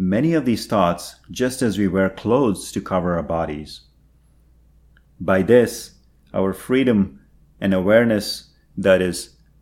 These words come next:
unencumbered gets cloaked in layers of ideas and dreams. Awareness is central to every conscious interaction. When covered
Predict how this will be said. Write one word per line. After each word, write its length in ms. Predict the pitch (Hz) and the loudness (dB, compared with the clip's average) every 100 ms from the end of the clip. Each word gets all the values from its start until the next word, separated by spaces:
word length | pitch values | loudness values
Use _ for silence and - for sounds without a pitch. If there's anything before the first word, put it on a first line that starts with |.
| _ _ - | _ _ -2
unencumbered 840 | 131 135 101 123 127 87 82 - _ _ - | 0 2 0 0 0 0 -2 -6 _ _ -6
gets 220 | 104 98 | -4 -2
cloaked 480 | - - 131 139 139 | -6 -4 -2 -2 -2
in 160 | 92 87 | -2 2
layers 400 | 107 120 107 98 | 2 4 2 -2
of 140 | - | -4
ideas 640 | 92 80 113 127 98 78 - | -4 -2 2 4 2 0 -8
and 200 | 101 87 | -8 -6
dreams. 600 | 92 110 101 76 - - _ _ _ _ _ _ _ _ _ - | -2 -2 -2 -6 -14 -20 _ _ _ _ _ _ _ _ _ -6
Awareness 580 | 107 127 170 123 92 - | 2 4 6 4 2 -2
is 180 | 104 - | -8 -4
central 380 | 120 123 127 | -2 -2 -2
to 160 | 104 98 | -4 -2
every 260 | 110 127 135 | 0 0 0
conscious 520 | - 113 113 - 98 | -2 -4 -4 -4 -4
interaction. 720 | 98 - 90 95 - - - - _ _ _ _ _ _ _ _ _ _ | -6 -4 -4 -4 -4 -12 -14 -18 _ _ _ _ _ _ _ _ _ _
When 160 | - 95 | -6 -6
covered 580 | 90 - 127 101 85 | -4 -2 2 2 0